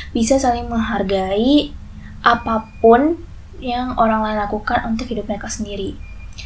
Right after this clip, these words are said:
Terlepas dari itu sebenarnya salah atau benar,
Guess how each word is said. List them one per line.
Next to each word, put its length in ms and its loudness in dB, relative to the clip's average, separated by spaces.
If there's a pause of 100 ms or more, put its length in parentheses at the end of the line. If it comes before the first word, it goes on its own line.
(280)
Terlepas 580 4
dari 240 2
itu 80 -4
sebenarnya 480 -4
salah 320 -4
atau 160 -4
benar, 480 2